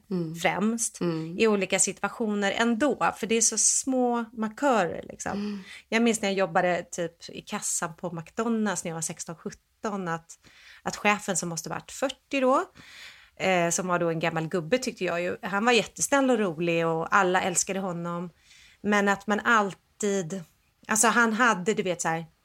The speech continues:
Speaker 2: ett maktbehov att alltid bli uppskattad. Att man ändå skulle liksom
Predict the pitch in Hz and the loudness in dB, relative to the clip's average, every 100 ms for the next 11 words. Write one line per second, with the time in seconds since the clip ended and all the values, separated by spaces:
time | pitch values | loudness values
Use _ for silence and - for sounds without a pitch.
0 | _ _ _ _ _ - - 214 - - | _ _ _ _ _ -8 -2 -2 -2 -12
1 | - 208 185 233 214 190 160 180 - 196 | -8 -6 -2 0 0 -2 -6 -10 -4 -2
2 | 175 160 _ _ 185 170 156 175 160 _ | -2 -4 _ _ -4 -2 -4 -8 -12 _
3 | _ 202 220 220 - 254 - - 170 175 | _ -2 -2 2 2 2 -2 -6 -6 -6
4 | - 190 190 185 190 196 180 170 - 165 | -2 0 0 0 -2 -2 -4 -4 -4 -4
5 | 165 | -4